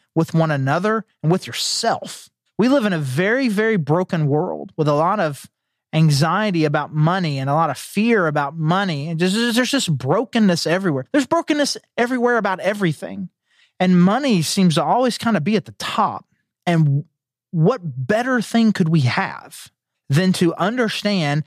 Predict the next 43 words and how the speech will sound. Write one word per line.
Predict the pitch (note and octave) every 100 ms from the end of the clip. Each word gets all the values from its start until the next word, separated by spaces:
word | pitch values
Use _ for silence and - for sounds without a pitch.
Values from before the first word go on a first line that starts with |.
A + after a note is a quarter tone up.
| _
how | - G#3
to | G3
be | C#3 F#3 G#3
in | D#3+ D3+
right | C3+ D3 E3+ G#3+
relationship | D#3 E3 E3+ F#3+ - D#3+ - D3+ -
with | D3+ C3
God | D#3 F#3+ E3
about | C3+ B2 B2
our | C#3
money? | F3 A#3+ C#3 G3+ -
So | D4+
this | -
is | E4
something | - A#3 A#3 G#3
that |
he | G#3
commands. | F#3+ E3 A2+ A#2+
We're | G3
gonna | B3
look | A#3
at | G3+
this | A3 -
passage, | D#3+ C#3 E3 D3+
a |
very | F#3 G#3+
popular | - F#3 - F3
passage | E3+ E3 D#3+ D#3+ D3+ - -
when | D#3
we're | C#3+
talking | F3+ E3+ D#3+
about | D3+ D3+ C#3
the, | C#3+ D3 -
the, | D3+ D3 D#3 D3
uh, | C#3 C3 B2+ B2+ -
the | E3 C#3+
necessity | C#3+ - E3+ F3 D3+
of | C3+
giving, | D3+ D#3 D#3 D3+ C#3+ -
the | C3
importance | B2 - F3 D3 D#3
of | C3
giving. | C3+ C3 C3